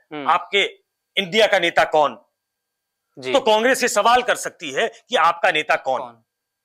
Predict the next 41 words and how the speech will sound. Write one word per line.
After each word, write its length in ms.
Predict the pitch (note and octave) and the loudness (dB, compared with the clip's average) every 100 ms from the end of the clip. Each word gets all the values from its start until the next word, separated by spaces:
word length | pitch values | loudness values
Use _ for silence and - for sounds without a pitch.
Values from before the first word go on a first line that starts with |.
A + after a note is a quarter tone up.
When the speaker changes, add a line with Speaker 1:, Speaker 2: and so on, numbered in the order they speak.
| _ _ _ _ | _ _ _ _
Speaker 2:
तो 80 | A#3 | -4
कांग्रेस 380 | A3 G#3 A3+ A#3 | 2 2 2 0
से 60 | A3 | -2
भी 80 | |
ये 60 | A3+ | -4
सवाल 280 | - F#3 G3+ | 0 2 0
पूछा 280 | F3+ E3+ F3+ | -2 -4 0
जाएगा, 340 | D#3 C#3 G3 | 2 2 0
क्या, 340 | - - A3 | -2 -4 -2
क्या 260 | G3+ - G3+ | -2 2 2
आप 400 | A3 A#2+ D#3 E3 | 4 2 0 0
ही, 180 | - A3+ | -6 -12
क्या 220 | - E3+ | -4 -2
अशोक 280 | D#3+ F#3 F#3 | -2 -6 -8
गहलोत 260 | E3 F#3+ G3+ | -6 -6 -10
ही 40 | A#3 | -14
मुख्यमंत्री 440 | A#3+ G#3+ F#3+ D3 | -18 -20 -20 _
बनेंगे? 300 | C3 A#2 _ _ _ _ _ _ _ _ _ _ | -20 -20 _ _ _ _ _ _ _ _ _ _
ये 60 | G#3+ | -4
सवाल 280 | A3+ A3 B3+ | 2 4 4
उनसे 280 | C4+ C4 C4 | 0 -2 -2
भी 80 | |
हो 120 | G#3+ D3+ | -2 -6
सकता 260 | B2 - | -10 -14
है। 80 | - | -18
Speaker 1:
जी। 300 | C#3 B2+ A#2+ A2+ _ _ | -14 -10 -10 -12 _ _
Speaker 2:
इसलिए, 480 | A#3 G#3 A#3+ C4 - - | -10 -6 0 0 -2 -2
और 120 | A3 A#3 | 2 4
ऐसे 300 | D#3 - A#3 | 2 0 -2
बहुत 420 | B2+ E3+ A#3+ A#3+ | 0 2 4 2
सारे 200 | B3+ A#3+ | 2 2
राज्य 260 | F3 C#3+ | 0 -2
हैं 180 | G2+ G2 _ _ _ _ _ C#3 | -10 -18 _ _ _ _ _ 0
जहां 380 | E3+ F#3 G#3+ - - _ _ _ _ _ _ _ _ _ _ _ _ _ _ _ A#2+ | 2 2 0 -2 -8 _ _ _ _ _ _ _ _ _ _ _ _ _ _ _ -12
बीजेपी 540 | E3+ F#3 A3 G3+ F3+ | -8 -6 -6 -6 -6
ने 100 | G3+ | -2
अपना 260 | G3 F3+ F#3+ | -4 -2 -6
मुख्यमंत्री 480 | E3 D#3 D#3 D#3+ | -6 -10 -12 -10
का 100 | F3 | -4
उम्मीदवार 400 | E3 C3 C3 C#3+ | -4 -4 -6 -6
घोषित 280 | A#2 A#2+ E3 | -6 -10 -14